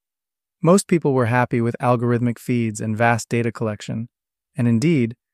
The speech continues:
such feeds only became more popular during the following decade. And yet, Space's basic algorithm is more relevant than ever.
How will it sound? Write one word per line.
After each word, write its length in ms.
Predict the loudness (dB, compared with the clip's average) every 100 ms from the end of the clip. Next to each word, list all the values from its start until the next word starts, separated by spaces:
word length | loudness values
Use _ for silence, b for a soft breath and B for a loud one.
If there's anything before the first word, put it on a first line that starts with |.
| _
such 280 | -4 -2 -2
feeds 280 | -2 -2 -2
only 240 | -2 0 0
became 340 | -2 -2 0
more 180 | 0 -2
popular 500 | 0 -2 0 -4 -4
during 300 | -2 -2 -2
the 60 | -2
following 420 | -2 -2 -2 -2
decade. 400 | -4 -6 -10 -12 _ _ _ _ _
And 120 | 2
yet, 200 | 4 2 -2 -16
Space's 440 | -2 0 0 -2
basic 380 | -2 -2 -2 -2
algorithm 480 | -2 0 -2 -2 -2
is 120 | 0
more 180 | 0 0
relevant 440 | 0 0 -2 -4
than 160 | -6 -4
ever. 360 | -4 -6 -10